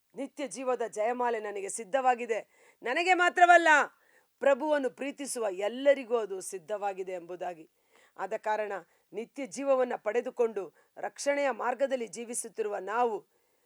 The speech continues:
ನಮ್ಮ, ನಾವೇ ಅಯೋಗ್ಯರಾಗದಂತೆ ನಮ್ಮನ್ನೇ ನಾವು ಹತೋಟಿಯಲ್ಲಿ ಇಟ್ಟುಕೊಳ್ಳುವಂತೆ ಪರಿಶುದ್ಧಾತ್ಮರು ನಮಗೆ ಸಹಾಯ ಮಾಡಲಿ.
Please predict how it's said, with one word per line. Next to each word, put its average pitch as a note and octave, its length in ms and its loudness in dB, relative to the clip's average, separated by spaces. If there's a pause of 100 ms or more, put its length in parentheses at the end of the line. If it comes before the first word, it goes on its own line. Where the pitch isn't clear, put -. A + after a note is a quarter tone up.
(180)
ನಮ್ಮ, A3 480 -6
ನಾವೇ C4 360 0
ಅಯೋಗ್ಯರಾಗದಂತೆ A3 1400 0 (440)
ನಮ್ಮನ್ನೇ B3 400 -2
ನಾವು A3 220 -2
ಹತೋಟಿಯಲ್ಲಿ A#3 580 -2
ಇಟ್ಟುಕೊಳ್ಳುವಂತೆ G#3 720 -6 (240)
ಪರಿಶುದ್ಧಾತ್ಮರು G#3 760 -8
ನಮಗೆ F#3+ 300 -10
ಸಹಾಯ F#3+ 380 -6
ಮಾಡಲಿ. F3 400 -10